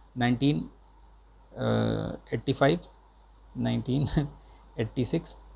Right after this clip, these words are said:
नाइनटीन एट्टी सेवन या नाइनटीन एट्टी नाइन। कमेंट करके बताइएगा इनमें से,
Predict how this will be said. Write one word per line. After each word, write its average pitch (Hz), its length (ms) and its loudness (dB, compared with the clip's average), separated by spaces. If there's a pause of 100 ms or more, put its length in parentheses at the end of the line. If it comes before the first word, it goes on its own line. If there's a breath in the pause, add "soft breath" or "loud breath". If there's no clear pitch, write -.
(200)
नाइनटीन 123 560 0 (640)
एट्टी 113 200 -2
सेवन 135 340 2 (420)
या 131 240 4
नाइनटीन 120 580 2 (1300)
एट्टी 113 220 2
नाइन। 104 300 0 (720)
कमेंट 139 240 6
करके - 160 0
बताइएगा 120 340 4
इनमें 139 280 2
से, 156 240 -2